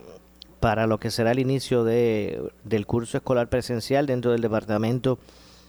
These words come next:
de Instrucción de, o de Educación, el Departamento de Educación. Eh, continúan, verá, las dificultades, y es que me parece que,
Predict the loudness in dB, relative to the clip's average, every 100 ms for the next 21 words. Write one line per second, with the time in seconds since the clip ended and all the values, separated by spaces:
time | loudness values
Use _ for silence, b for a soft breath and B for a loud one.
0 | -20 -20 -10 -4 0 2 2 0 -2 -2
1 | -4 -6 -6 -8 -2 -2 -2 -2 -2 -2
2 | 0 2 2 0 -4 -6 -8 -8 -10 -12
3 | -12 -8 -6 -4 -4 0 2 2 0 -2
4 | -2 -4 -8 _ _ -20 -20 -20 -20 _
5 | -20 B B B B B -14 -10 -8 -6
6 | -6 -6 -8 -12 -20 -20 -20 -20 -20 -20
7 | -20 -20 -6 -4 -2 -2 0 0 2 2
8 | 2 0 -4 -8 -6 2 2 2 -2 -6
9 | -4 -6 -6 -20 -20 -20 -16 -10 -4 -4
10 | -2 0 0 -2 -4 -2 0 2 0 -2
11 | -6 -10 -14 -16